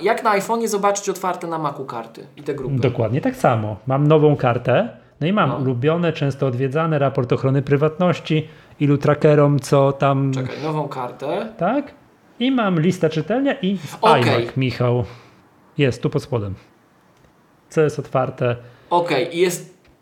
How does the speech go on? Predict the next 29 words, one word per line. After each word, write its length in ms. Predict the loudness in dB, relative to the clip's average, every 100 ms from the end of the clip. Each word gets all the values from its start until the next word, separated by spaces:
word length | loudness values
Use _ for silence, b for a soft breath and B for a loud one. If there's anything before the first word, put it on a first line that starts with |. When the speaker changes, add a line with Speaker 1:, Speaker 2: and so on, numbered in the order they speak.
| _
Speaker 1:
i 160 | -6 -2
on 160 | -2 2
to 100 | 2
jakoś 280 | 2 -2
pokazuje, 520 | -4 -4 -2 0 0 0
że 60 | -2
to 60 |
jest 100 | -4
w 40 | -4
jakiejś 260 | -4 -6
grupie, 340 | -6 -8 -8 -8
czy 120 | -6
po 100 | -6
prostu 320 | -4 -4 -6
wymienia 360 | -4 -4 -2 0
Speaker 2:
Nie. 100 | -2
Speaker 1:
po 60 |
kolei? 400 | -4 -6 -6 -12 -18 _ _ -12
Speaker 2:
Wymienia 480 | -2 2 2 2 2
te, 140 | 2
jakby 240 | 2 2 0
masz 180 | 0
główne 360 | 2 0 2 0
karty 460 | 2 2 2 -2 -10
tutaj, 300 | -10 -10 -8
te 120 | -8
takie 340 | -8 -6 -6 -2
niepogrupowane, 1080 | 2 2 2 0 0 0 0 4 2 2
nazwijmy 600 | -2 -6 -8 -8 -8 -10